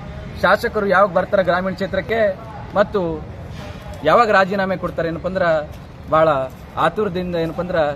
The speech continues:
ಕ್ಷೇತ್ರ ಜನರು ಏನಪ್ಪ ಅಂದ್ರೆ ಕಾಯ್ತಾ ಇದ್ದಾರೆ. ಅದಕ್ಕೆ ಅವರಿಗೇನು ನೆನಪದ, ನೆನಪದವೋ ಇಲ್ಲೋ ಗೊತ್ತಿಲ್ಲ. ಅದಕ್ಕೆ ಈ ಗ್ರಾಮೀಣ ಕ್ಷೇತ್ರದ ಶಾಸಕರಿಗೆ ಏನಪ್ಪ ಅಂದ್ರೆ ಒಂದ್ಸರ್ತಿ ನೆನಪು ಮಾಡಬೇಕು, ಇದು ಮಾಡ್ಬೇಕಂತ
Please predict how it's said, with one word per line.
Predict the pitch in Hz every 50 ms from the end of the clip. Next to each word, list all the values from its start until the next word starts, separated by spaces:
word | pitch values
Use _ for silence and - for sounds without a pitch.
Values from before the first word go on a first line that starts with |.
| - - - -
ಕ್ಷೇತ್ರ | - 151 156 151 170 156
ಜನರು | 135 147 143 139 139
ಏನಪ್ಪ | 143 139 - 151
ಅಂದ್ರೆ | 160 160 156 147 139 135 - - - - - -
ಕಾಯ್ತಾ | 131 135 143 143 160
ಇದ್ದಾರೆ. | 151 143 147 147 156 160 160 156
ಅದಕ್ಕೆ | 143 139 151 165 - - 160 151 147 143 139 - 135 123 - -
ಅವರಿಗೇನು | 127 147 170 170 190 196 190 180 165 156 - - - -
ನೆನಪದ, | 139 151 170 165 - 160 156 160 202 208 208 202 190 185 180 156 156 151
ನೆನಪದವೋ | 147 151 160 156 151 160 175 190 196 190
ಇಲ್ಲೋ | 180 180 180 185 165
ಗೊತ್ತಿಲ್ಲ. | 147 165 156 156 190 190 185
ಅದಕ್ಕೆ | 165 160 190 190 - 196 175 170 160 - - - - - 165
ಈ | 175 180 170 160 156
ಗ್ರಾಮೀಣ | 151 156 180 220 233 220
ಕ್ಷೇತ್ರದ | 165 208 202 - 208 196 180 175
ಶಾಸಕರಿಗೆ | 156 - 175 160 196 202 233 - 214 208 180 165 180
ಏನಪ್ಪ | 175 175 175 185
ಅಂದ್ರೆ | 190 196 190 175 170 151 - - - - -
ಒಂದ್ಸರ್ತಿ | 147 147 - 170 147 - 160 151 147 139 139 - - - -
ನೆನಪು | 143 160 208 196 202
ಮಾಡಬೇಕು, | 202 185 180 160 170 160 - 196 208 196
ಇದು | 170 175
ಮಾಡ್ಬೇಕಂತ | 165 170 160 156 160 139 - 165 165 160